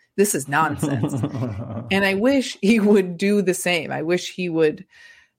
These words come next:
Speaker 1: just say these things quietly to no one and maybe record them and then listen back when he's sober, because then he would realize, "Oh, this is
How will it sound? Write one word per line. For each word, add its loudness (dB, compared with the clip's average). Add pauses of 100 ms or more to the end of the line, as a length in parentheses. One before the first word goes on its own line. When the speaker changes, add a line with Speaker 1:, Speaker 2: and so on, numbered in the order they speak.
(240)
Speaker 1:
just 0
say 2
these 0
things -2
quietly 0
to -8
no 0
one -4
and -6
maybe -4
record 0
them -4
and -2
then -2
listen -2
back -2
when -4
he's -12
sober, -2
because -8
then -6
he -8
would -6
realize, -2
"Oh, 2
this -2
is -6